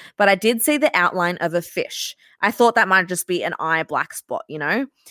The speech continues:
I also made it clear I don't want the sign to be a cacti, even though that would be awesome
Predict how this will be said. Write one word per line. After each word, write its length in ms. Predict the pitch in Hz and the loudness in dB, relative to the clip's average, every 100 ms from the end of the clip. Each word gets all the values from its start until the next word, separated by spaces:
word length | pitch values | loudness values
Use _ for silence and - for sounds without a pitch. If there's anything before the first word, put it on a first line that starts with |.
| _ _ _ | _ _ _
I 100 | 202 | 2
also 380 | 226 233 233 262 | 4 4 4 2
made 220 | 233 220 | 4 2
it 120 | - | -2
clear 340 | - 214 185 165 | -4 0 2 2
I 100 | 170 | -2
don't 360 | 165 196 185 170 | -2 0 0 -2
want 160 | 190 | -8
the 80 | 190 | -8
sign 260 | - 170 165 | -4 -4 -4
to 80 | 175 | -8
be 140 | 160 | -6
a 80 | 151 | -8
cacti, 680 | - 247 240 - 156 156 156 - | -6 -8 -8 0 2 2 0 0
even 420 | 202 220 214 196 | 0 0 -2 2
though 420 | 175 147 147 214 - _ | 4 4 0 -6 -10 _
that 220 | 180 175 160 | 0 0 0
would 200 | 165 - | -4 -6
be 160 | 147 | -10
awesome 560 | 151 160 165 - 67 | -4 -4 -4 -6 -10